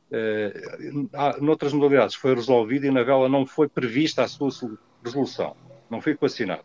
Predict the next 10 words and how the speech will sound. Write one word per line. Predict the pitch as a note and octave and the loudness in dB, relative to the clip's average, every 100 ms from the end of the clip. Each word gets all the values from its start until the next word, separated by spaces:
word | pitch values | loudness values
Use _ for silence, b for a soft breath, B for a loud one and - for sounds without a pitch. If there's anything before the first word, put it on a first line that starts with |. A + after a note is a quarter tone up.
| - | -10
que | C3 G#2+ | -4 -2
é, | D#2 _ _ _ _ | -4 _ _ _ _
quando | F3+ G#3 | 0 4
eu | F#3 | 6
tenho | D3+ C3+ G2+ F2+ F2 _ _ - | 4 4 2 0 -10 _ _ -18
duas | B2+ E3+ D#3 C3 - | -6 0 2 2 -2
candidaturas, | - D#3+ D3 C3 B2 G2+ F2 E2+ - | -8 -4 0 0 -2 -4 -10 -12 -16
eventualmente | A#2 A#2 B2 A#2+ C#3 - | -10 -6 -4 -2 -4 -6
serão | - B2+ | -8 -6
três, | G#2+ - D2 - | -6 -12 -14 -18